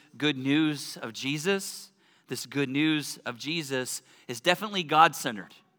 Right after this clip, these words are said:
right? It's focused in on what God, God's work in redeeming a sinful man. It's the glory of the gospel. And how does God do it? He does it through Christ. So the gospel is Christ-centered.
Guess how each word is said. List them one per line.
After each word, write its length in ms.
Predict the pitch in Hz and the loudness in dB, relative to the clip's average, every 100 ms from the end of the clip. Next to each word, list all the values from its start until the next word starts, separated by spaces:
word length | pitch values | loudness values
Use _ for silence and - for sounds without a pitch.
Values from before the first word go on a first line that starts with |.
| _ _ _ _ _ _ 143 | _ _ _ _ _ _ 4
right? 100 | 151 | 4
It's 140 | - | 4
focused 460 | 190 196 196 - 202 | 4 6 4 2 2
in 180 | 185 | 6
on 180 | 165 160 | 8 6
what 300 | 147 175 143 | 8 6 6
God, 240 | 160 160 - - | 8 8 8 -4
God's 500 | 135 156 208 202 160 | 8 12 12 12 8
work 540 | 151 143 214 175 170 170 | -6 6 12 12 12 6
in 180 | 165 151 | 0 2
redeeming 760 | 151 135 190 214 180 170 170 - - | 0 2 2 4 4 4 2 -4 -4
a 80 | 156 | -2
sinful 400 | - 175 170 175 | 2 0 2 4
man. 280 | 185 143 101 - _ _ _ - | 6 6 2 -16 _ _ _ -14
It's 120 | - | -8
the 80 | 151 | -6
glory 460 | 123 143 175 180 | -2 4 8 8
of 100 | 180 | 6
the 40 | 165 | 8
gospel. 540 | 175 175 - - 101 - - 131 | 8 8 4 -12 -16 -16 -12 -2
And 100 | 131 | 6
how 120 | 165 | 8
does 160 | 180 | 8
God 200 | 175 156 | 4 2
do 180 | 139 185 | 4 6
it? 140 | 240 - - - _ _ _ | 6 2 -16 -20 _ _ _
He 80 | 175 | 2
does 200 | 196 170 | 4 2
it 100 | 196 | -6
through 160 | 190 | -6
Christ. 800 | 160 - 285 160 - - - - _ _ _ _ _ - | -4 4 6 6 2 -4 -6 -14 _ _ _ _ _ -6
So 140 | 196 | 0
the 100 | 175 | 6
gospel 460 | 202 240 226 233 196 | 10 10 8 0 0
is 100 | - | 0
Christ-centered. 840 | - 254 254 - - 113 107 95 | 6 6 6 2 -2 -4 -8 -10